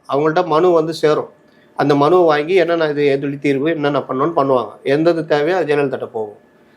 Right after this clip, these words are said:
அது இல்லாம கார்ல போகும்போது கட்சிக்காரங்க நிப்பாங்க, அவங்கள்ட்டயே மனு வாங்கப்படும்.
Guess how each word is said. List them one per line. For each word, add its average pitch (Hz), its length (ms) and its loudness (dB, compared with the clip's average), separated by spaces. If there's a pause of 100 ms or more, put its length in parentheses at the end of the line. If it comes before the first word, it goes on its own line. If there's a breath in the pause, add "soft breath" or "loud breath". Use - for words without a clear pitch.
(160 soft breath)
அது 143 240 4
இல்லாம 190 260 4
கார்ல 185 260 2
போகும்போது 175 720 -4 (100)
கட்சிக்காரங்க 147 460 0
நிப்பாங்க, 156 240 0
அவங்கள்ட்டயே 156 300 2
மனு 147 180 -4
வாங்கப்படும். 127 440 -6